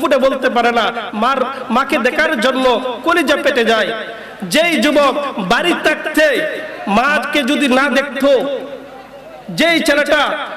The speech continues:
একদিন যদি মা যদি তার নানা বাড়িতে চলে গেছে, বাড়ি ধ্বংস করে ফেলতো যেই যুবক, ওই যুবক আজকে প্রবাসের মধ্যে পড়ে আছে,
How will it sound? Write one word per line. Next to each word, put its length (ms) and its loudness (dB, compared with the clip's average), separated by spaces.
একদিন 440 2
যদি 200 2
মা 320 4
যদি 200 0
তার 220 0
নানা 220 2
বাড়িতে 300 0
চলে 260 2
গেছে, 640 2
বাড়ি 840 2
ধ্বংস 360 2
করে 280 2
ফেলতো 360 2
যেই 240 2
যুবক, 800 2
ওই 160 2
যুবক 440 0
আজকে 240 -2
প্রবাসের 640 0
মধ্যে 280 0
পড়ে 180 4
আছে, 640 0